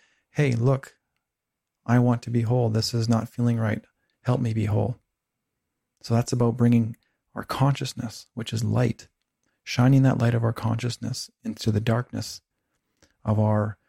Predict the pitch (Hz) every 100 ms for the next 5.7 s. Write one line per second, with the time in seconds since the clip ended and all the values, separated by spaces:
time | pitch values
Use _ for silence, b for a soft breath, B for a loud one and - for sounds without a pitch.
0 | _ _ - 120 117 107 107 117 - 113
1 | 110 - - _ _ _ _ _ - 113
2 | 110 110 - 123 131 127 117 - 110 107
3 | 123 113 110 - - _ _ _ _ _
4 | _ _ - 113 120 110 107 - 110 107
5 | _ - 139 135 110 107